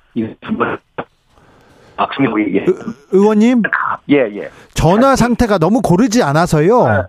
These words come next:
Speaker 1: 예, 자기 입장을 강하게,
Speaker 2: 네.
Speaker 1: 정확하게 나타내는 게 중요합니다.
Speaker 2: 네.
Speaker 1: 그걸 통해서 결국은 우리의 입장을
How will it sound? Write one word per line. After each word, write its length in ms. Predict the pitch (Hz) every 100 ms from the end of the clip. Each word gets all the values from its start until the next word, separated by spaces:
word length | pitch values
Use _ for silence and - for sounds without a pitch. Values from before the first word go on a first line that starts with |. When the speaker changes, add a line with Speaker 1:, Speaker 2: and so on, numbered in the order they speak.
| _ - 147
Speaker 1:
예, 180 | 131
자기 400 | - - 123 175
입장을 500 | 143 - 135 143 185
강하게, 800 | - - 120 139 131 90 117 165
Speaker 2:
네. 80 | 156
Speaker 1:
정확하게 420 | 160 117 90 - 139
나타내는 500 | 101 - 139 131 113
게 120 | 131
중요합니다. 640 | - - 95 - _ 80 69 _ -
Speaker 2:
네. 160 | 143 151
Speaker 1:
그걸 260 | 165 170 175
통해서 800 | - 143 123 - 165 143 92 - -
결국은 800 | 123 127 139 110 113 151 98 80 - _
우리의 360 | - 120 185 202
입장을 640 | 139 - 143 151 160 127